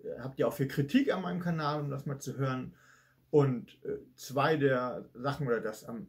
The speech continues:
zweitmeisten genannte war die Kamerahöhe. Die habe ich ein bisschen höher gemacht diesmal. Ich hoffe, das passt so. Und dann das Licht. Das ist jetzt nicht mehr die gute Deckenleuchte, sondern es gibt Hintergrundbeleuchtung,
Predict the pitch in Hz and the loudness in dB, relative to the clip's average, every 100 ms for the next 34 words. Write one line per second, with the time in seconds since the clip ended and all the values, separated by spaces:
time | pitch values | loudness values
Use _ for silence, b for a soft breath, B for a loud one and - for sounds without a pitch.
0 | - - 208 185 170 - 147 135 135 135 | -6 0 0 2 0 0 -2 -2 -2 -4
1 | 127 104 113 113 110 - - 247 180 170 | -6 -4 -2 -2 -6 -6 -4 -2 2 2
2 | 170 175 165 165 131 127 - - - 127 | 4 4 2 -4 -6 -6 -6 -10 -10 -2
3 | 233 269 196 190 180 - 151 151 143 131 | 2 2 2 0 -2 -6 -6 -2 -2 -2
4 | 135 127 - 113 - 208 214 - 165 160 | -6 -10 -10 -10 0 2 2 0 -2 -2
5 | - B B B B B B B _ 185 | -4 B B B B B B B _ 6
6 | 214 220 - - _ - 143 175 156 135 | 8 6 -2 -16 _ 0 4 4 4 4
7 | 156 226 247 - - - _ 147 143 139 | 4 4 2 -4 -16 -16 _ -6 -4 -2
8 | 160 - 135 - 147 151 135 127 135 135 | -4 -6 -6 -2 -4 -2 -2 -2 -4 -2
9 | 135 208 190 156 165 156 - 156 139 131 | 0 2 4 4 4 2 -2 -2 -2 -2
10 | 117 - - 139 - 269 440 202 202 180 | -6 -8 -8 -8 0 2 4 4 4 2
11 | 170 156 156 - 156 147 156 160 | 2 0 0 -4 -6 -4 -6 -8